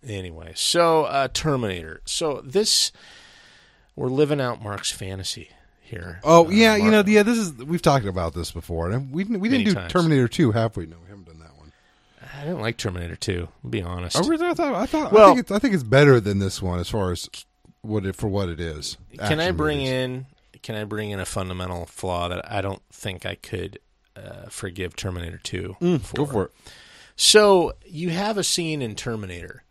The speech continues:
Speaker 2: Mm-hmm.
Speaker 1: uh, where it's, I guess, a flashback or flash forward, if you will, uh, where the Michael Biehn Reese character
Speaker 2: Mm-hmm.
Speaker 1: has these P T S D episodes,
Speaker 2: Mm.
Speaker 1: uh, in his sleep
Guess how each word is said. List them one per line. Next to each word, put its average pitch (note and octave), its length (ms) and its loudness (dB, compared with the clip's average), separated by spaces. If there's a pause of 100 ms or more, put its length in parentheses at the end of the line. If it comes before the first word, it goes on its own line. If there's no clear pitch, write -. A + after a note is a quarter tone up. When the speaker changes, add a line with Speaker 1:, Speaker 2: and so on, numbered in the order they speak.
(140)
Speaker 2:
Mm-hmm. A#2+ 200 -12 (260)
Speaker 1:
uh, F#2+ 600 -6
where A#2 840 -2
it's, - 400 -2 (100)
I A#2 100 -6
guess, A2+ 220 0
a G#2+ 60 -4
flashback G2 840 -2
or F#2+ 60 -6
flash F2+ 380 -6
forward, F#2 500 -8
if - 180 -14
you F2+ 80 -8
will, F2 340 -10 (280)
uh, F2+ 300 -8
where F#2 440 -8
the F#2 120 -10
Michael F#2 340 -8
Biehn F#2+ 380 -8
Reese G#2 240 -2
character F2+ 580 -4 (140)
Speaker 2:
Mm-hmm. C#3 260 -2 (120)
Speaker 1:
has A#2 440 4
these G2+ 280 -4
P - 280 -6
T G#2 240 -4
S - 220 -2
D F#2 500 -4
episodes, F2 960 -6 (120)
Speaker 2:
Mm. C3 320 -4
Speaker 1:
uh, F2+ 800 -10
in G2+ 140 -8
his F2+ 120 -6
sleep F#2 540 -4